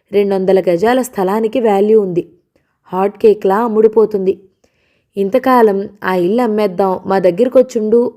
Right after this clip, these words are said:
అంటే ససేమిరా అంటోంది. ఇప్పుడిక తల్లి కాశీకి పోతే ఇల్లు అమ్మేసి ఆ డబ్బు ముగ్గురు పంచుకోవచ్చు.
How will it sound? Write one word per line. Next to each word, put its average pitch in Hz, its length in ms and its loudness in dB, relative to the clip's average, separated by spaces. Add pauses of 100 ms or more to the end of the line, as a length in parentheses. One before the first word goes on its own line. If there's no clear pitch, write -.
(100)
అంటే 175 300 -2
ససేమిరా 180 680 -2
అంటోంది. 180 460 -4 (720)
ఇప్పుడిక 202 480 0
తల్లి 190 340 0
కాశీకి 214 480 -2
పోతే 175 540 0 (100)
ఇల్లు 202 240 2
అమ్మేసి 196 460 -2
ఆ 220 120 -2
డబ్బు 180 280 -2
ముగ్గురు 180 360 0
పంచుకోవచ్చు. 190 680 -4